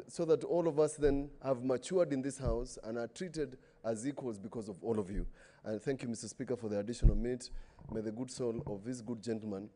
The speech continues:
who we will never replace, who I watched in Al-, Yaliyotokea when I was in primary and served with him. May he rest in peace.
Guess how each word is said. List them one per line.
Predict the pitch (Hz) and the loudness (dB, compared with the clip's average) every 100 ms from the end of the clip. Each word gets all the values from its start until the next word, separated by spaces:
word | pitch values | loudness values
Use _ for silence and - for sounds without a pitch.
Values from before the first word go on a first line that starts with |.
| _ _ - | _ _ -6
who | 135 | -2
we | 127 | 2
will | 113 | 2
never | 123 120 | 2 2
replace, | 107 - 123 120 - - - - | 0 0 0 0 -4 -6 -10 -6
who | 139 139 | 4 10
I | 120 | 10
watched | 117 131 - | 10 6 4
in | 127 113 117 | 0 2 2
Al-, | 117 | 0
Yaliyotokea | 110 117 113 113 110 110 113 139 135 127 131 - - _ | 0 2 4 4 2 2 -2 4 6 4 0 -16 -20 _
when | - 127 | 0 4
I | 131 | 6
was | 120 110 | 6 4
in | 110 110 | 0 -4
primary | - 139 139 120 95 - - | 2 6 8 6 4 -6 -6
and | 117 117 | -4 -4
served | - 143 120 | 2 2 2
with | 117 | 0
him. | 92 - 90 - - - - _ _ - | 10 12 12 8 -2 -16 -20 _ _ -4
May | 120 | 0
he | 135 | 2
rest | 127 120 113 | 2 0 6
in | - | 6
peace. | - 104 85 - | 6 0 -6 0